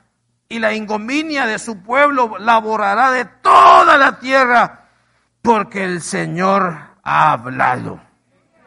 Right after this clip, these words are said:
Entonces viene Dios y dice, lo primero que voy a hacer al quitarles el sudario, que es lo que cubría su rostro, es verle,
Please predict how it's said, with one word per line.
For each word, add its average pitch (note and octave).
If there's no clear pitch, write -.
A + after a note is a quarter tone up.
Entonces D#4+
viene E4+
Dios D#4+
y D#4
dice, A#3
lo G#3+
primero D4
que F#4
voy E4
a D#4+
hacer D4
al C4+
quitarles C4
el C4
sudario, A#3
que A3+
es A#3+
lo B3
que A#3
cubría A3+
su A3
rostro, G#3+
es A3
verle, F3